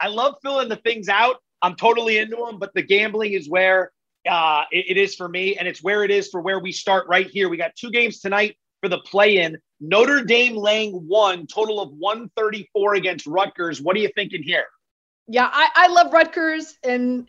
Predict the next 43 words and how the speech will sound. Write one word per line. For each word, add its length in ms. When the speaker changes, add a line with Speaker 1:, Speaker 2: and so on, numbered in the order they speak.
Speaker 2:
look, 320
full 220
transparency, 1160
Ron 360
Harper 420
Senior 480
is 140
a 20
very 320
dear 220
friend 260
of 60
mine. 340
I 80
play 240
golf 260
with 100
him 280
every 320
Wednesday 560
afternoon. 800
So 200
I 140
am 200
rooting 360
for 120
him 220
and 80
his 180
son. 520
Uh, 340
keep 220
in 120
mind, 260
very 240
interesting 420
note 220
here. 180
You 120
know, 100
Ron's 400
from 300
Dayton, 400